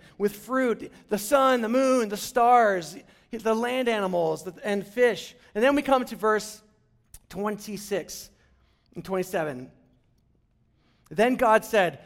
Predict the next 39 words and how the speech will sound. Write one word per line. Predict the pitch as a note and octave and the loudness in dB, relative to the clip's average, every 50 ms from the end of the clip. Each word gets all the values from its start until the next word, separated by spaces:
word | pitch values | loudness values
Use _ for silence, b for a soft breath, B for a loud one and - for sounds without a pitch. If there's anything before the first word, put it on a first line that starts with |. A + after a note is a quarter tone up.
| B B B | B B B
"Let | F3 G3 A3+ C4 C#4 | 0 2 4 4 4
us | C#4+ C#4 C#4 | 2 2 0
make | A#3 A#3+ A#3 A#3 A#3 | -2 0 0 0 0
mankind | G3 F#3+ F#3+ G#3 A3 G#3+ - G#3 G3+ G3 G3 G3 | -2 -4 -2 -2 -4 -6 -6 -4 -2 -2 -2 -2
in | F#3+ F#3 F#3 - - | -4 -4 -6 -6 -4
our | - F#3+ F#3+ G3 G3 G3 G3 | -2 2 2 4 2 2 0
image, | F#3+ G#3 G#3+ G#3 G3 E3+ E3 - - | -2 -4 -4 -4 -4 -4 -4 -6 -10
in | - - F#3+ | -10 -6 -2
our | F#3 F#3+ F#3 F3 | 0 0 0 0
likeness, | E3+ F#3 F#3+ G#3 G3 F#3 F3+ E3 E3 - - - b b b | 0 0 0 0 -2 -4 -8 -8 -10 -12 -16 -20 b b b
so | b - - A3 G#3 | b -8 -4 -2 0
that | G#3 G#3+ G#3 | 0 0 0
they | G#3+ G#3 G#3+ | 0 -2 -2
may | A3 G#3 F#3+ | -2 -2 -2
rule | F3 F3 F#3+ G3 G#3 G#3+ - | -2 0 2 2 4 4 2
over | G#3+ G#3 A3 | 0 -2 -2
the | G#3 G3 | -4 -6
fish | - - F#3+ F3+ - | -6 -8 -12 -12 -12
of | - G3 | -14 -16
the | F#3+ F3+ | -16 -14
sea | - - - A#3+ A#3+ A#3 B3 A#3 | -14 -14 -12 -10 -8 -8 -6 -6
and | G#3 F3+ | -6 -6
the | E3 | -8
birds | - - A3+ A#3 A#3+ G3 G3 | -8 -8 -6 -6 -6 -6 -8
in | G3 F3 | -12 -12
the | F3 E3 | -12 -12
sky, | E3+ - - A3+ G#3+ G#3+ G#3+ G#3+ G#3+ G#3+ G#3 G#3 B B | -10 -8 -4 -2 0 2 2 2 0 0 -4 -6 B B
over | G#3 A3 A3 A3+ | 2 2 2 2
the | G3+ G3 | 0 -2
livestock | F3+ F3+ F#3 G#3 G#3+ G3 - - G#3 G#3 G#3+ G#3+ G#3+ G3+ | 0 0 0 0 -2 -4 -6 -6 -2 0 0 0 -2 -4
and | F#3 F3+ E3 E3+ E3 B B B B | -8 -6 -8 -8 -10 B B B B
all | - G#3+ A#3+ B3 G#3+ | 2 4 4 6 4
the | G#3+ | 4
wild | F#3+ F#3+ F3+ E3+ E3 | 4 4 2 2 0
animals, | E3+ E3 E3 E3+ F3 E3+ E3+ F3 E3+ - | -2 -4 -4 -4 -2 -2 -2 -2 -2 -4
over | - F#3 F3 G3 F#3+ F3+ - - _ - | -6 -4 -4 -4 -6 -6 -10 -14 _ -2
all | - A3 A#3+ C4 C4+ C4+ B3+ B3 | 2 2 2 4 2 0 0 -2
the | - - G3 | -6 -10 -14
creatures | - - - D#3+ C#3+ - - D#3+ D3 D3 D3 C#3 - - | -14 -12 -14 -14 -14 -12 -12 -12 -10 -10 -10 -12 -14 -20